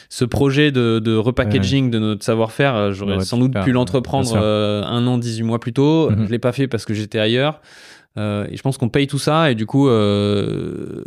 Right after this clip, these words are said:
Speaker 1: on est dans une phase un peu de, de, de croissance, mais de croissance, euh, trop molle. Enfin, je pense qu'on aurait pu faire beaucoup mieux. Euh,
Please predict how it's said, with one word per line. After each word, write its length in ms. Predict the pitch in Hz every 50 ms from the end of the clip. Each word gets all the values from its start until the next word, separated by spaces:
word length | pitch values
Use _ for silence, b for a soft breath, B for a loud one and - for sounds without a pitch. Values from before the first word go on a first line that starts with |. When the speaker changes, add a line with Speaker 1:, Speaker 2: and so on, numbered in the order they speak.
| -
Speaker 1:
on 180 | - 65 101 117
est 40 | 117
dans 120 | 110 110 107
une 160 | 101 110 104
phase 240 | - 131 127 131 123
un 100 | 113 104
peu 160 | - 123 120
de, 280 | 117 107 104 101 101 101
de, 200 | 110 104 104 104
de 140 | 107 110 110
croissance, 540 | 107 - - 123 117 - 147 147 143 -
mais 80 | 123 113
de 60 | 110 107
croissance, 460 | - - 113 113 - 131 131 - -
euh, 320 | 110 104 104 101 101 101 104 104 - _ _ _ _
trop 160 | - - 127 113
molle. 280 | 113 110 98 95 98 104 104 143 170 -
Enfin, 200 | 104 - 101 104
je 60 | -
pense 140 | 113 113 -
qu'on 360 | - 104 98 101 101 104 107 104
aurait 160 | 104 104 98
pu 140 | - - 104
faire 160 | - 110 95
beaucoup 220 | 90 107 101 - 110
mieux. 200 | 107 110 131 156 B B B B B B B B B B B B B _ -
Euh, 640 | - 98 98 95 95 95 95 95 95 92 95 95